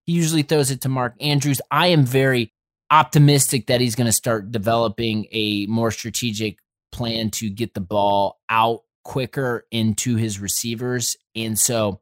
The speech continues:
the data I'm looking at, my mentality, and, like, all signs point at, like, man, Miles Boykin could have a big week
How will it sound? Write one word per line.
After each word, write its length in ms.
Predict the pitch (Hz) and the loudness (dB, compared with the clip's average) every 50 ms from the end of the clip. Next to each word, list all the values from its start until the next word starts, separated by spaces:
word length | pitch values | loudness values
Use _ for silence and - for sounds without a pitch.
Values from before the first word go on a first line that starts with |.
| _ _ _ _ _ - | _ _ _ _ _ -6
the 60 | - 120 | -4 2
data 300 | 120 147 151 156 156 147 | 6 6 6 6 6 4
I'm 220 | 135 135 135 135 | 4 4 2 2
looking 340 | 131 131 117 - 127 127 123 | 0 -2 -2 -4 -4 -4 -2
at, 180 | 123 120 104 | -2 -2 -4
my 280 | 87 113 113 117 123 131 | -2 0 0 0 2 2
mentality, 760 | 131 131 123 113 - 120 113 113 110 110 110 107 104 104 - | 0 0 -2 -2 -2 -2 0 0 2 0 0 -2 -4 -6 -6
and, 140 | - 113 110 | -6 -6 -6
like, 200 | 104 101 101 - - | -6 -6 -8 -8 -4
all 200 | - 135 139 143 | -2 -2 0 0
signs 440 | 131 - - 131 120 120 117 104 - | 0 0 0 0 0 0 -2 -4 -6
point 320 | - - 120 113 110 104 | -8 -6 -4 -2 -2 -2
at, 140 | 101 95 - | -2 -4 -6
like, 200 | 82 92 85 - _ _ _ _ _ _ | -6 -8 -8 -8 _ _ _ _ _ _
man, 340 | - 117 135 139 117 87 - | -8 -4 -4 -4 -4 -4 -8
Miles 360 | - 73 101 120 131 139 127 113 | -8 -6 -2 0 0 2 0 0
Boykin 460 | 104 101 104 104 107 - 117 98 87 | -2 -2 -4 -4 -2 -2 -2 -4 -4
could 160 | - 104 98 | -4 -4 -4
have 140 | 98 101 92 | -4 -4 -4
a 60 | 92 | -6
big 220 | 87 87 104 101 | -6 -6 -6 -6
week 240 | 92 98 98 90 - | -6 -6 -8 -8 -8